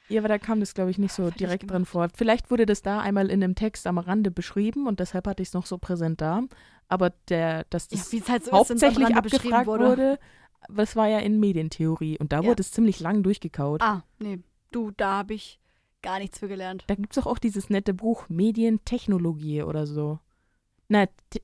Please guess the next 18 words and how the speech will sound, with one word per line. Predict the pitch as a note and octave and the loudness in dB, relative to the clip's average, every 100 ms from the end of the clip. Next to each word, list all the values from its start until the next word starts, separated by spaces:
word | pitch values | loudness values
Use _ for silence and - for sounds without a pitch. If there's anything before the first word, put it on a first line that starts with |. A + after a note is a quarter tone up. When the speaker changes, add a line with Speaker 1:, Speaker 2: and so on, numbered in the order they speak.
| - | 0
Speaker 1:
Technologie. | B3 A#3+ - G3+ E3+ D#3+ F#3 B3 A#3 E3 E3+ D#3+ D#3 F3 _ - | 2 2 4 2 2 2 6 6 6 2 -4 -4 -6 -8 _ -2
Irgend-, | A3 | 6
Speaker 2:
Ja, | A#3+ A#3 | 8 8
Speaker 1:
da, | A3+ | 8
irgend | G#3+ D4+ B3 | 6 8 8
so, | C#4+ | 10
Speaker 2:
Technologie, | B3 A#3 A3 A3+ | 8 8 4 6
Speaker 1:
ir-, | G#3+ C4 A#3 | 8 8 6
irgend | B3+ | 4
so | A3 | 4
Speaker 2:
ja. | A3+ - - | 4 0 -12
Speaker 1:
ein, | G3 | -4
so | G3 | 0
ein | G3 F#3 | 0 2
Wortwitz | G#3 C#4 F#3+ - | 2 4 0 0
war | E3+ | 2
da | D#3+ | 2
drin. | D#3+ D#3 D3+ | 2 0 -2